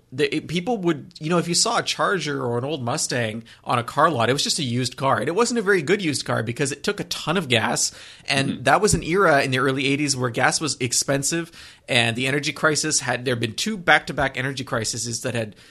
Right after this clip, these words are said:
Speaker 1: just really shaken people's, uh, faith in the foundation of, I guess, the economy and the ability of the government to,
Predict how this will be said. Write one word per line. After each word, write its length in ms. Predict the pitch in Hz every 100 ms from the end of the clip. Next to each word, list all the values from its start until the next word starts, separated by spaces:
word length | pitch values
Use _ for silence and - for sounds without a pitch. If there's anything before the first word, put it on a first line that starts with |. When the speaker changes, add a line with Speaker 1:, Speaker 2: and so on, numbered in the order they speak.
| _ -
Speaker 1:
just 260 | 156 -
really 540 | 139 131 226 262 165 -
shaken 520 | - - 175 180 160
people's, 580 | 156 156 165 131 - - _ _
uh, 280 | 127 113 107
faith 600 | 110 - 165 175 175 - _ 139
in 180 | 127
the 220 | 123 117 113
foundation 800 | - 135 131 139 175 156 131 123
of, 560 | 120 113 113 110 - - - - _ -
I 140 | 120
guess, 220 | 135 151
the 100 | 135
economy 560 | 117 135 135 147 160 - - - - _ 135
and 520 | 123 120 117 117 110
the 200 | 117 120
ability 720 | 120 - 139 180 165 147 151
of 180 | 135 110
the 100 | 120
government 540 | 123 127 147 123 120 -
to, 760 | 127 117 113 110 110 110 117